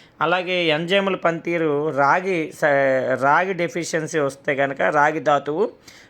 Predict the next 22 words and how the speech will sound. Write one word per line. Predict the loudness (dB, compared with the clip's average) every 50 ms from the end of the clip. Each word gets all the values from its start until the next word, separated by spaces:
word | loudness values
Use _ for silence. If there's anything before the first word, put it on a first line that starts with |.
| _ -8
మొక్కలో | -4 -2 -2 -2 0 0 2 4 4 4 4 2 0 0
ఎంజైముల | 0 0 0 0 2 2 2 2 2 0
పనితీరు | -2 -2 -2 -2 -2 -2 -4 -4
తినగా | -2 -2 -2 -2 2 0 2
లేకపోవడం, | 2 2 0 -2 -2 -2 -2 0 0 -2 -4 -6 -10 -12 -10 -6
ఇలా | -4 -2 0 2 2 2 2
రకరకాల | 0 0 0 0 0 -2 -2 0 0 0 0 0
మాలిబ్డినం | 2 2 2 2 2 0 -2 -2 -4 -4 -4 -4 -8 -2
తినగా | -2 -2 0 2 0 2
లేకపోయినా | 2 2 0 0 -2 -4 -4 -4 -2
కూడా | -2 0 0 2
మనకు | 2 0 0 0 -2
నత్రజని | -2 -2 -2 -2 -4 -4 -2 0 -2 -2 -2 -6 -8 -12 -18 -20 -20 -20 _ -6
అందకపోవడం, | -4 -2 -2 -4 -4 -2 0 0 2 2 0 -2 -6 -12 -20 -20 -20 -20 -20 _ _ _ _ _ _ _ _ _ _ _ -20 -12 _ -2
నేలలో | 0 2 2 4 2 2 2 2 2
పీహెచ్ | 0 0 -2 0 0 0 0 0 2 4
ఆరు | 6 6 6 4 2
నుంచి | -2 -4 -6 -6 -4 -4 -4 -4 -4 -6 -10 -20 -20 -20 -20 -20 -20 -20 _ _ _ _ _ -2
ఏడు | 2 6 6 6 6 6 4 0 -2 -6 -16 _ _ _ _ _ _ _ _ _ -20 _ _ -6
అనేది | -4 -2 0 -2 -2 -4 -6
సమతుల్య | -6 -2 0 0 0 2 2 2 4 2 2
పీహెచ్, | 2 2 0 0 0 -2 -2 -8 -10